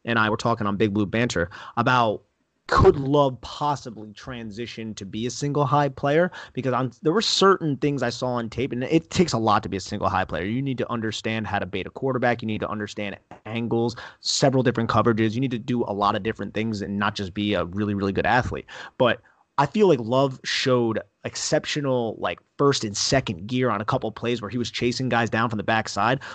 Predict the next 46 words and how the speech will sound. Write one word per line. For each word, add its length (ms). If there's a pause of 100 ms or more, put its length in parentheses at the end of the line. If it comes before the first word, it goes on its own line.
like, 120
explosiveness 760
and 300
just, 260
uh, 120
an 80
ability 360
to 260
run 300
very, 260
very 220
fast 440 (160)
that 160
I 80
didn't 160
necessarily 420
thought 240
he 140
possessed. 560 (300)
And 80
I 40
can't 200
remember 200
which 240
game 180
it 80
was, 260
and 100
I 40
wanna 200
cut 220
the 60
clip 280
up 140
if 100
I 60
can 120
find 460
it. 140
It 160
was 120
later 220
on 120
in 60
the 60
year, 240